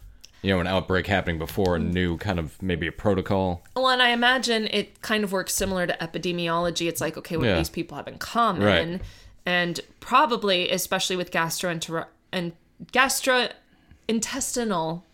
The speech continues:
Speaker 2: issues, they probably, um, ask about what you
Speaker 1: What
Speaker 2: ate
Speaker 1: they, yeah.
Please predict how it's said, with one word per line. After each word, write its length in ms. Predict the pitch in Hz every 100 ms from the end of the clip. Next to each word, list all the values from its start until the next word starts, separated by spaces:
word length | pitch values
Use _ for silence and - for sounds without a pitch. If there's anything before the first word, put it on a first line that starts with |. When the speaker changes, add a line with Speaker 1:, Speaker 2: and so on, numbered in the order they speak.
| _ _ -
Speaker 2:
issues, 760 | 214 - - - - - - - - - -
they 120 | 214
probably, 800 | 208 214 208 214 196 196 175 170
um, 560 | 160 156 156 - - 165 _ _ _ _ -
ask 280 | 196 190 -
about 240 | 170 165 -
what 180 | -
you 60 | -
Speaker 1:
What 160 | 202 -
Speaker 2:
ate 40 |
Speaker 1:
they, 120 | 92
yeah. 300 | 85 87 65